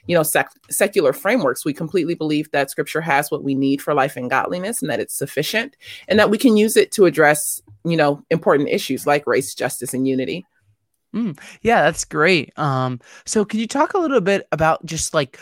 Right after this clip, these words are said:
Speaker 2: what got you interested, um, in, like, looking at, like, critical race theory and eventually, like, starting this institute and everything that's going on in that direction?
Speaker 1: Yeah, so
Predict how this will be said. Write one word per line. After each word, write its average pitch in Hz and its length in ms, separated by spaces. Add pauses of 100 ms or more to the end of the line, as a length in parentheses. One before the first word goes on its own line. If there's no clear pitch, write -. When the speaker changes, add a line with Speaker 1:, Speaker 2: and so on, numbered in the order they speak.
(100)
Speaker 2:
what 160 180
got 196 100
you 165 140
interested, 160 720
um, 131 320
in, 131 60
like, 127 120
looking 135 280
at, 147 120
like, 131 200
critical 143 400
race 135 260
theory 147 520
and 127 100
eventually, 139 280
like, 131 140
starting 139 340
this 131 120
institute 143 480
and 135 100
everything 139 400
that's 131 160
going 135 240
on 127 240
in 120 200
that 123 180
direction? 123 500 (640)
Speaker 1:
Yeah, 180 380
so 185 500